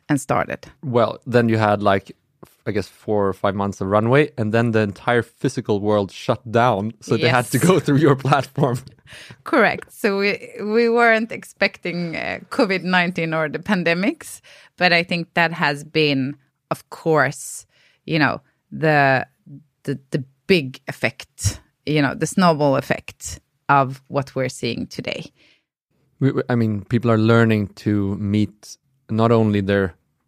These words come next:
Speaker 2: you know, teammates at work, but also their families and their parents through Zoom and Skype and, you know, WhatsApp. And now they have that behavior already. Uh, so the step to s-,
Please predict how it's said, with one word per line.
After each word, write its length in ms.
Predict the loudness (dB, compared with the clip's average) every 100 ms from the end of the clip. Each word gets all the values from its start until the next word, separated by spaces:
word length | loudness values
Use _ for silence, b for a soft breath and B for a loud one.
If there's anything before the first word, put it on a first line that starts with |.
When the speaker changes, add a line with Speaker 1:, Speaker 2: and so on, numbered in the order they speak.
| _ -12
Speaker 2:
you 80 | -8
know, 180 | -6 -8 -14 _
teammates 560 | 0 2 0 -2 -6 -4
at 160 | -4
work, 320 | 2 2 2 2
but 80 |
also 300 | 2 2 0
their 140 | -2 -2
families 720 | 0 0 2 2 0 -2 -2
and 180 | -2 0
their 120 | -2
parents 720 | -2 2 2 2 0 -6 -20 _
through 500 | 0 2 2 0 -2 -6
Zoom 500 | 2 2 4 0 0
and 260 | 0 -2 -6 B B B B B B
Skype 480 | -4 0 0 0 -2
and, 240 | 0 0
you 60 | -2
know, 340 | -2 -2 -2 -6 -14 -14 -18 -12
WhatsApp. 580 | -4 -2 2 0 0 -18 -4
And 180 | 0 2
now 400 | 2 4 4 2 b b b b b b b b _ _ -6
they 140 | -2
have 320 | 0 2 0 2
that 180 | 0
behavior 480 | 0 0 0 2 -2
already. 400 | -4 -6 -6 -8 -12 -6
Uh, 220 | 0 0
so 140 | 2 0
the 120 | -2
step 420 | -4 2 2 0
to 300 | -2 0 0
s-, 180 | -4 -16